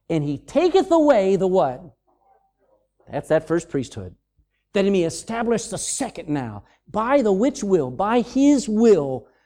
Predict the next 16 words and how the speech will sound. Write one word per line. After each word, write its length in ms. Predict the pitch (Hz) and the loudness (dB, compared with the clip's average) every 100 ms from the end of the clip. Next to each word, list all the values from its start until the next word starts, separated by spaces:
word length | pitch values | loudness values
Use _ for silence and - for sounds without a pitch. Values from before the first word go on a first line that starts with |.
| _ 147 | _ -4
we 200 | 190 208 | 0 2
are 220 | 170 165 | 2 0
now 240 | 170 165 | -2 -4
clean, 720 | 135 - - 185 170 143 123 - | -6 -12 -10 -4 -2 -2 -4 -8
sanctified 800 | - 202 202 196 - 147 131 - | -8 -4 -4 -6 -4 -2 -2 -6
through 140 | 165 | -6
the 160 | 143 147 | -2 0
offering 500 | 180 208 - 208 151 | 2 0 0 -2 -2
of 60 | |
the 100 | 135 | -6
body 400 | 131 175 202 202 | -2 0 2 0
of 140 | 143 120 | -2 -4
Jesus 400 | 208 208 214 - | -6 -6 -8 -4
Christ. 320 | 202 214 208 | -2 -2 0
How 180 | 220 208 | 2 4
often? 480 | 190 - 156 113 | 4 2 -4 -6